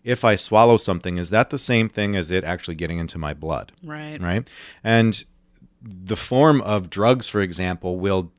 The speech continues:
Speaker 1: dictate this very thing, how they get absorbed and, like, how deeply they get absorbed. There's an antihistamine that has a, one form, it's a hydrochloride form.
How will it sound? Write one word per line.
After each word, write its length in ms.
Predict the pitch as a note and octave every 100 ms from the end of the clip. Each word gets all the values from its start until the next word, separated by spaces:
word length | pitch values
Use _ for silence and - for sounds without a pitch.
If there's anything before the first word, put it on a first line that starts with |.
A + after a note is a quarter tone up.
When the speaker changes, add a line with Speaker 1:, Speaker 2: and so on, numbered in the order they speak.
| _
Speaker 1:
dictate 680 | B2+ C3+ - G#2 F#2 E2+ _ _ _
this 360 | G2+ E2+ A2 -
very 280 | F#2+ F#2+ F2
thing, 280 | - G2+ F2
how 260 | - A2
they 100 | A2
get 140 | G2 F#2
absorbed 380 | E2 F#2+ F2+
and, 120 | E2 F#2
like, 200 | F2 -
how 120 | G#2+
deeply 400 | - A#2 - F#2+
they 160 | E2+
get 140 | D#2 D#2
absorbed. 400 | D2 E2 C#2+ - _ - -
There's 260 | A2 A#2 A2
an 80 | G#2+
antihistamine 1000 | A2 A2+ F#2+ A#2+ - F#2+ E2 D2+ D#2+ F#2 -
that 300 | G2 F2 F2
has 260 | F2 F#2+ E2+
a, 60 | F2
one 360 | F#2 F#2+ A2+ A#2+
form, 320 | - E2+ D#2
it's 120 | -
a 40 |
hydrochloride 800 | C#2+ G2 E2 F2+ - F#2+ F#2 D#2+
form. 300 | - C2+ -